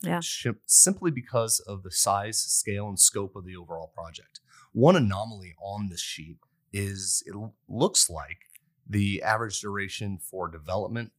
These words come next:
Speaker 2: and construction loans of residential products are virtually identical.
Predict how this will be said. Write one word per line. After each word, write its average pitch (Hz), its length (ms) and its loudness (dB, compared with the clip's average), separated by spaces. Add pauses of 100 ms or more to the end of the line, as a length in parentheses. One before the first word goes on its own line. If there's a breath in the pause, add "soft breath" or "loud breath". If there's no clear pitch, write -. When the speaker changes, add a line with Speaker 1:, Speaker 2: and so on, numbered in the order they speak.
Speaker 2:
and 95 420 -6 (120)
construction - 540 0
loans 87 320 -10
of - 180 -14
residential 98 540 -6 (120)
products 90 500 -4 (420)
are 95 280 2 (220)
virtually 110 520 -2
identical. - 580 -16